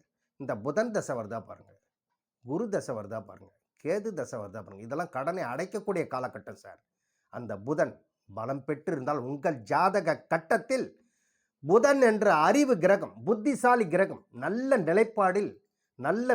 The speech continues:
விதத்தில் உங்க ஜாதக கட்டத்துல அமர்ந்திருந்தால் அந்த தசா காலத்தில் கண்டிப்பாக உங்களுக்கு கணக்கு போட்டு உங்களுடைய புத்தி மூலமாகவே கடனை பைசல் செய்வீர்கள். ஆனா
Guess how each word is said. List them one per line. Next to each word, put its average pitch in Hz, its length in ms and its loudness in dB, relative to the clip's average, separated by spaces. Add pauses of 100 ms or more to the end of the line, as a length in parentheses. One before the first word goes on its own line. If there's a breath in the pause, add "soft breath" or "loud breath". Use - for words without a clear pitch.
விதத்தில் 220 560 2
உங்க 156 200 2
ஜாதக 160 520 0
கட்டத்துல 160 560 -4
அமர்ந்திருந்தால் 147 800 -2 (1200)
அந்த 123 320 -8
தசா 123 380 -2
காலத்தில் 131 520 -4 (140)
கண்டிப்பாக 151 720 -4 (460)
உங்களுக்கு 123 640 -10 (480)
கணக்கு 156 460 -10
போட்டு 120 440 -10 (300)
உங்களுடைய 143 600 -8
புத்தி 156 380 -10
மூலமாகவே 120 720 -6 (280)
கடனை 135 380 -10 (120)
பைசல் 170 480 -6
செய்வீர்கள். 165 640 -4 (880)
ஆனா 151 120 -4